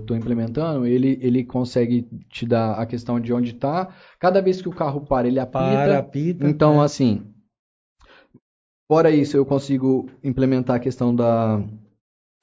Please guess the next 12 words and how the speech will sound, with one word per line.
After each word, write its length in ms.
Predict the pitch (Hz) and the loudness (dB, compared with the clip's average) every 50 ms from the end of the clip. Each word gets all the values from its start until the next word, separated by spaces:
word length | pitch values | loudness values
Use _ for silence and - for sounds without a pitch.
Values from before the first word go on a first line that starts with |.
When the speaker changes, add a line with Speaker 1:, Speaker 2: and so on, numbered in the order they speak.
| _ - | _ -4
Speaker 1:
manutenção 460 | 127 131 131 127 123 123 127 123 156 156 | 0 0 0 2 2 0 0 0 -2 -4
preventiva, 580 | 170 175 160 156 147 - - 160 165 165 160 | -4 -4 -4 -4 -6 -6 -6 -6 -6 -6 -8
da 160 | - 117 123 | -8 -4 -2
manutenção 500 | 117 120 123 123 120 - 131 127 - 170 | -2 -2 -2 -2 -4 -4 -6 -4 -6 -8
corretiva. 540 | 170 170 160 156 151 147 151 - 156 151 147 | -8 -6 -6 -6 -6 -6 -8 -10 -10 -10 -10
Então, 200 | 143 139 143 139 | -8 -8 -6 -6
eu 60 | 139 | -6
sei 160 | 131 - 143 123 | -6 -8 -10 -10
quanto 260 | - 156 165 160 156 | -10 -12 -14 -14 -12
cada 260 | - - 185 185 190 | -8 -6 -4 -4 -4
carro 260 | 185 185 170 147 156 | -4 -6 -6 -6 -6
gasta, 520 | 147 135 135 135 147 151 147 - - 156 | -4 -2 -2 -2 -2 -4 -6 -8 -12 -14